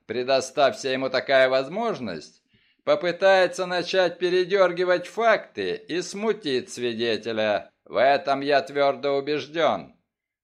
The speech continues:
Хочу заверить Большой Совет Присяжных, что вопросы я буду ставить абсолютно справедливо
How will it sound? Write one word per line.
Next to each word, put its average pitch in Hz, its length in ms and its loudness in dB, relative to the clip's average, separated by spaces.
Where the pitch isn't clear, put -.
Хочу 95 440 -4
заверить 131 560 -2
Большой 127 420 -2
Совет 131 420 -4
Присяжных, 131 840 -4
что 98 260 -6
вопросы 135 600 0
я 143 160 0
буду 147 240 -2
ставить 143 500 0
абсолютно 135 720 -2
справедливо 123 1000 -2